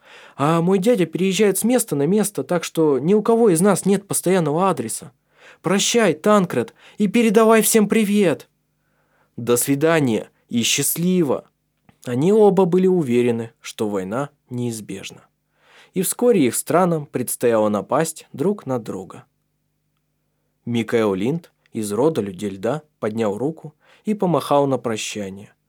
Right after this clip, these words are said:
и его тут же поглотил белый туман. Танкред остался стоять на берегу реки. Медленно он отправился к лодке.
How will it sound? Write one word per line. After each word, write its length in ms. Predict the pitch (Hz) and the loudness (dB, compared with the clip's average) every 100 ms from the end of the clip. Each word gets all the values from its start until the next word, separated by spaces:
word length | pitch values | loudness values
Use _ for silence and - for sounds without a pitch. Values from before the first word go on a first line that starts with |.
| _ _ _ | _ _ _
и 100 | - | -8
его 300 | 113 110 104 | -4 -2 -2
тут 280 | 98 147 180 | -4 -4 -4
же 140 | 156 170 | -4 -6
поглотил 600 | 165 160 160 156 160 151 | -4 0 0 0 -8 -8
белый 420 | 120 107 110 107 | -4 -4 -4 -8
туман. 480 | - 104 95 85 - _ _ _ _ _ _ _ _ _ _ _ _ _ _ _ _ _ _ - | -12 -14 -14 -16 -20 _ _ _ _ _ _ _ _ _ _ _ _ _ _ _ _ _ _ -4
Танкред 540 | 113 95 101 160 175 | -2 -2 -2 -4 -2
остался 580 | 185 - 185 180 165 165 | -4 -4 -2 0 -2 -6
стоять 440 | - 151 110 113 | -4 -4 0 -2
на 100 | 120 | -2
берегу 400 | 110 104 98 107 | -4 -4 -6 -6
реки. 420 | 120 107 - - 123 _ _ _ _ _ _ _ _ _ - | -6 -8 -14 -20 -20 _ _ _ _ _ _ _ _ _ -14
Медленно 640 | 110 147 190 185 175 170 - | -4 -2 -2 -2 -2 -4 -6
он 180 | 113 110 | -6 -6
отправился 640 | 104 - 113 117 113 113 | -8 -6 -4 -2 -4 -10
к 100 | - | -10
лодке. 500 | 107 98 98 - - | -6 -6 -6 -18 -20